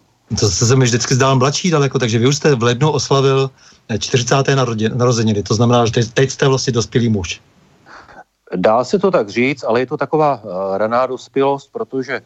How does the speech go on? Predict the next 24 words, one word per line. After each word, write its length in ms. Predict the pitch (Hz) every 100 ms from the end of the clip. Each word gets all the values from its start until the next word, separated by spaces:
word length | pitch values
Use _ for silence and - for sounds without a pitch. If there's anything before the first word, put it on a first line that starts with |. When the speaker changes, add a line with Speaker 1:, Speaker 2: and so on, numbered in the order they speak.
| _ _
Speaker 2:
ta 140 | - 98
střední 480 | - - 104 120 127
dospělost, 560 | 110 - - 127 -
ta 100 | -
je 80 | 107
zhruba 220 | 104 117
do 80 | 110
těch 200 | 117 117
šedesáti, 640 | 98 95 - 113 120 113 135
sedmdesáti, 920 | - 95 95 98 113 107 107 120 117 - - -
od 120 | 92
sedmdesáti 640 | - 101 113 - 117 113 107
výše 300 | 87 - 117
je 180 | 104 85
zralá 320 | 80 87 101 107
dospělost 460 | 110 - 117 -
a 60 | 107
poté 360 | - 92 107
osmdesátce, 1040 | 107 - - 101 98 - 104 104 _ - 110
pětaosmdesátce 840 | 90 92 90 101 95 107 101 -
přichází, 640 | 104 90 - 92 90 98 98 - - - - 85
eh, 260 | 82 82
teprve 380 | - - 90 95
ono, 300 | 87 101 92